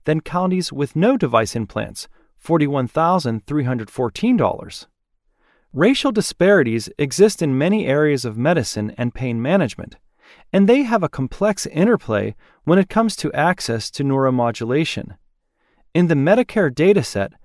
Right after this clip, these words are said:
after adjusting for comorbidities, Black,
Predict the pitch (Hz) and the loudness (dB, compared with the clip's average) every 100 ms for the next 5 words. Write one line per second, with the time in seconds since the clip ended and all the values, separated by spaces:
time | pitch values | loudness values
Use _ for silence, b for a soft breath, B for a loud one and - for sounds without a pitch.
0 | _ _ - 151 202 247 233 127 143 151 | _ _ 0 2 2 -2 -2 -2 0 -2
1 | - 151 - 113 - 147 131 113 139 190 | -2 -6 -4 -8 -6 -4 -2 -2 2 2
2 | 117 104 113 - _ _ _ _ - 131 | 2 -4 -8 -10 _ _ _ _ -4 0
3 | 160 202 - | 0 -2 -8